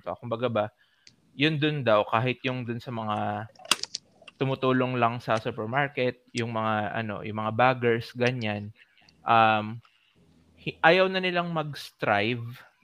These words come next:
na ma-promote kasi yung nakukuha naman nila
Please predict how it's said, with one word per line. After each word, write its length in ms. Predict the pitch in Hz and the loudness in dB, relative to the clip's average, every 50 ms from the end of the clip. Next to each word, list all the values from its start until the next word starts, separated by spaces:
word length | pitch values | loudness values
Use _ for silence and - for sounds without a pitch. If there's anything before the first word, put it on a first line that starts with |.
| _ - | _ -4
na 180 | 139 135 127 | 0 0 0
ma-promote 720 | 127 127 131 123 - - 147 131 123 117 110 104 104 110 - _ _ _ _ _ _ _ _ _ _ _ _ _ _ _ - | 0 0 -2 -4 -4 -2 -2 -2 -2 -2 -4 -4 -6 -8 -10 _ _ _ _ _ _ _ _ _ _ _ _ _ _ _ -2
kasi 400 | 160 151 - 151 123 123 131 135 | -2 0 2 2 2 2 4 2
yung 160 | 147 147 147 | 0 0 0
nakukuha 480 | 151 156 - - - - 160 147 156 156 151 | -2 -4 -4 -4 -4 -2 -2 0 0 0 0
naman 340 | 151 147 147 143 147 147 147 | 0 0 -2 -2 -4 -2 -2
nila 480 | 147 143 127 110 104 101 104 110 117 | -2 -2 -2 0 0 0 -2 -2 -4